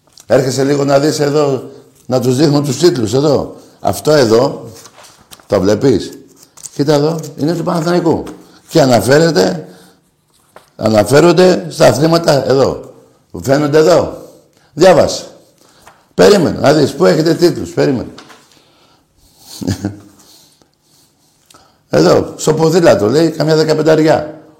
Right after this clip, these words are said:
Μόνοι σας τρέχατε. Ή στο είναι άλλο, εδώ. Πού στο διάλογο τα γράφετε, δι-, κάτι γράμματα, γράμμα-,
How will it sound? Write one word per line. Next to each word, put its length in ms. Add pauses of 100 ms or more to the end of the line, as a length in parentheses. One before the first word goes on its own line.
(140)
Μόνοι 260
σας 180
τρέχατε. 380 (1160)
Ή 140
στο 180
είναι 180
άλλο, 200
εδώ. 500 (1400)
Πού 120
στο 160
διάλογο 220
τα 160
γράφετε, 420
δι-, 360
κάτι 320
γράμματα, 420
γράμμα-, 380